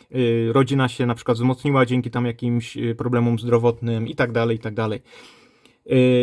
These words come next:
pamiętajcie, że nie w jaki sposób,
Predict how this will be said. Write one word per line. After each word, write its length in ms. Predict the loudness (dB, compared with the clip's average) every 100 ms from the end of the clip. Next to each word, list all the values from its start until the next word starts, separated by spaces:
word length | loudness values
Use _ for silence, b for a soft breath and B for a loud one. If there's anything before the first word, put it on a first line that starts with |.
| 0 -8 _ _ _
pamiętajcie, 480 | -2 2 0 2 0
że 260 | 2 0 0
nie 300 | 2 4 4
w 40 |
jaki 240 | 2 -2 -6
sposób, 520 | -4 0 0 0